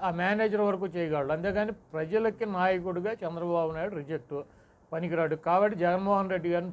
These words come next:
చూసి ఇక కుక్కలాగా ఏడుతున్నాడు. ఆ ఏడుపులు ఇక ఆయన ఏమి చేస్తున్నాడో ఏంటో, మనం ఏంటి, మనం ఎక్కడి నుంచి వచ్చాం, మన పరిస్థితి ఏంటి, మనం ఎంత దిగజారాము, ఇంకెంత దిగజారుతున్నాము, మన ప్రజలు ఎంత చులకనవుతున్నాం అని కూడా చూసుకోవట్లే. ఒకటే జయం ఆయనకి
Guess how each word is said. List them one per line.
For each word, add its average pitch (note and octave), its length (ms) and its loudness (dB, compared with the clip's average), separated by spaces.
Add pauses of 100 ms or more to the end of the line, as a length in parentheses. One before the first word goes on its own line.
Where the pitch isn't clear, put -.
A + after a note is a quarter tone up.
(100)
చూసి E3+ 200 -6
ఇక E3+ 180 -8
కుక్కలాగా E3 600 -2
ఏడుతున్నాడు. C#3 420 -4 (640)
ఆ E3 80 -2
ఏడుపులు F#3+ 500 2
ఇక F#3 100 4
ఆయన D#3+ 220 4
ఏమి F3 200 -2
చేస్తున్నాడో F3+ 680 0
ఏంటో, F3 520 0
మనం D#3 260 -4
ఏంటి, F3 420 -2 (380)
మనం D#3+ 140 -2
ఎక్కడి D#3+ 240 -2
నుంచి F#3+ 220 -2
వచ్చాం, F3+ 380 0
మన E3 120 -2
పరిస్థితి D#3+ 420 -2
ఏంటి, F3+ 180 -2
మనం F3 200 -2
ఎంత D#3+ 240 -4
దిగజారాము, E3 640 0
ఇంకెంత F#3+ 380 0
దిగజారుతున్నాము, F3+ 960 0 (400)
మన F3+ 160 2
ప్రజలు F3+ 420 2
ఎంత G3 160 2 (160)
చులకనవుతున్నాం F#3+ 600 0
అని F3 120 0
కూడా G3 180 -2 (100)
చూసుకోవట్లే. D3+ 480 -2
ఒకటే D3+ 440 0
జయం E3 360 2
ఆయనకి C3+ 360 -6